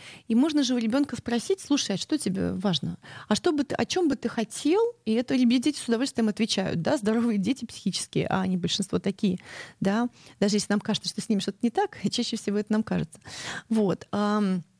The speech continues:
а можно у них спросить: «А что бы ты хотел, чтобы я про тебя знал? А что бы тебе хотелось,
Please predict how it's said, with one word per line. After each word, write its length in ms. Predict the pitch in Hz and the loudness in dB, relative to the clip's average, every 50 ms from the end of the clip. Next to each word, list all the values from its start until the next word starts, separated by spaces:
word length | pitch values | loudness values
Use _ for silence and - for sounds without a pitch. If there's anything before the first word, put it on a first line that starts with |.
| _ _ _ _ _ _ _ _ - - - | _ _ _ _ _ _ _ _ -14 -10 -4
а 180 | 226 208 208 196 | -2 0 2 4
можно 280 | 202 269 311 - 330 | 4 4 2 4 4
у 20 | 294 | 4
них 160 | 269 277 - | 4 2 0
спросить: 440 | - - 277 302 - - 208 - - - | -2 -2 -2 -2 -2 -4 -8 -8 -6 -6
«А 60 | 185 | -4
что 160 | - - 349 | -2 0 0
бы 100 | 339 302 | 0 0
ты 120 | - - 240 | -2 -4 -4
хотел, 560 | - 226 202 - - - 302 370 427 415 392 | -4 -6 -8 -6 -2 0 2 4 4 2 0
чтобы 280 | - - - 285 285 240 | -2 -2 0 2 2 2
я 120 | 208 214 | 2 2
про 160 | 240 - 220 196 | 0 0 -4 -4
тебя 280 | - - 190 214 233 | -4 -2 0 0 2
знал? 360 | 214 208 175 160 151 139 - - _ _ _ _ - - - - - - - | 2 2 2 0 -2 -4 -6 -10 _ _ _ _ -20 -20 -20 -20 -20 -12 -6
А 100 | - 190 | -4 -4
что 220 | - - - 311 | -2 0 0 2
бы 80 | 320 320 | 2 2
тебе 280 | - - 190 175 233 247 | 0 -2 -2 0 0 0
хотелось, 800 | - 208 190 - - - - - 196 233 294 311 285 247 - - | 0 -2 -4 -4 -4 -6 -2 0 2 2 4 2 2 -2 -4 -8